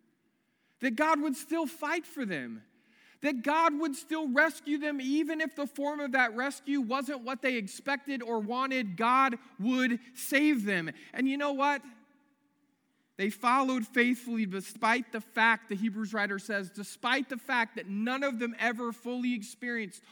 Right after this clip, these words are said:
all the goodness that God had promised them.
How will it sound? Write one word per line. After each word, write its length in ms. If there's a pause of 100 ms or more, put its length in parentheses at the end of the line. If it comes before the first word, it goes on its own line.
(240)
all 320
the 140
goodness 460
that 140
God 260
had 120
promised 460
them. 240